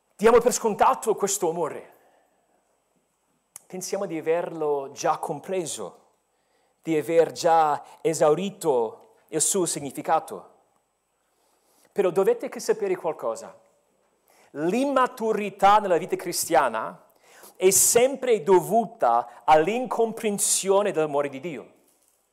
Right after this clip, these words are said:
L'immaturità, cioè la mancanza di cresce-, di crescita,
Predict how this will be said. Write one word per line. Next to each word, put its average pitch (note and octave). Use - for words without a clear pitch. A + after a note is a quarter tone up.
L'immaturità, G3+
cioè F3+
la -
mancanza G#3
di F3
cresce-, -
di -
crescita, D3+